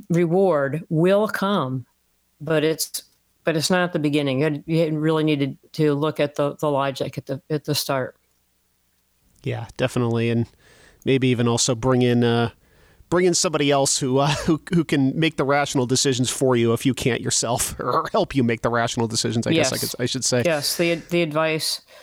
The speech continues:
Speaker 1: the advice is great. And you'll find, too, that most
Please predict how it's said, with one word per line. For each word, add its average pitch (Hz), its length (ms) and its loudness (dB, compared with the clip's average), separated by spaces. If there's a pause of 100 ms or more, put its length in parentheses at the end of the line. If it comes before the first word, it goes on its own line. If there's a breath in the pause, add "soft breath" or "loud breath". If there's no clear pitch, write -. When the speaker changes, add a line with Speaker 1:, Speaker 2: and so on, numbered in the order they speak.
(140)
Speaker 1:
the 170 100 2
advice 147 380 -2
is 143 100 -2
great. 147 320 -2
And 170 160 0
you'll 175 140 0
find, 208 440 0
too, 226 280 2
that 151 240 0 (640 loud breath)
most 208 640 2